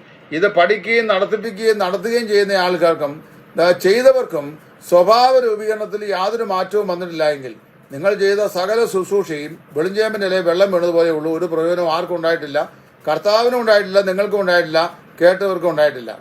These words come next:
കാരണം അറിയാവോ, ദൈവവചനം കേൾക്കുമ്പോൾ നമ്മുടെ സ്വഭാവ രൂപീകരണത്തിന് മാറ്റമുണ്ടാകണം. നമ്മൾ ദൈവസ്ഥനിൽ തെറ്റ് ചെയ്തിട്ടുണ്ടെങ്കിൽ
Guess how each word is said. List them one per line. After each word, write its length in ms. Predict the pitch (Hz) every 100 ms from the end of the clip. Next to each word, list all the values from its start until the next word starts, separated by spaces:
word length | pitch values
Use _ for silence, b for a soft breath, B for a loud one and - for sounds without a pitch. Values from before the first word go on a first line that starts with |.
| 151
കാരണം 120 | 185
അറിയാവോ, 440 | 185 180 180 180 B B -
ദൈവവചനം 560 | 143 202 262 285 285 247
കേൾക്കുമ്പോൾ 440 | 220 214 196 196
നമ്മുടെ 240 | 202 196 214
സ്വഭാവ 500 | 202 175 185 233 247
രൂപീകരണത്തിന് 680 | 208 190 190 185 175 196 202 -
മാറ്റമുണ്ടാകണം. 720 | 151 170 175 160 143 131 113 - _ B _ 151
നമ്മൾ 160 | 190 226
ദൈവസ്ഥനിൽ 460 | 208 240 247 240
തെറ്റ് 240 | 226 196 185
ചെയ്തിട്ടുണ്ടെങ്കിൽ 640 | 226 202 180 175 170 190